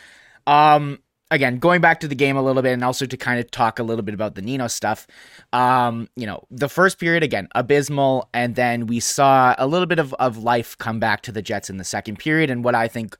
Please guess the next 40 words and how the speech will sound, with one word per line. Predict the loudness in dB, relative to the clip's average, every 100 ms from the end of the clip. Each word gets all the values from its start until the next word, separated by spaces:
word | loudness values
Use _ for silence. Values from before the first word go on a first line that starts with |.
| -20 _ -6
was | -4 -4
a |
big | -2 -4
piece | -4 -8 -6
of | -4
that | -2 -4
was, | -2 -4 -4 -10 -20 -20 _ -6
uh, | -4 -2
Rick | -2 0
Bowness | 0 0
ended | 0 0
up | -2
switching | -4 -8 -8
up | -10
the | -8
lines. | -8 -8 -10 -10
Uh, | -6 -4 -4
the | -6
start | -2 0 2
of | 0
the |
game | -4 -4 -4 -4 -8 _ _ _ _
had | -2 -2
some, | -2 -4 -6 -10
you | -10
know, | -12 -14 _ _
some | -12 -4
lines | 2 2 2
that | 0
we've | 0 -2
been | -4
seeing | -4 -4
a | -2
lot | -2 -2
recently, | -4 -6 -6 -6 -6
and | -6 -6
they |
haven't | -4 -4 -4 -6
been | -10 -2
working. | -2 -2 -8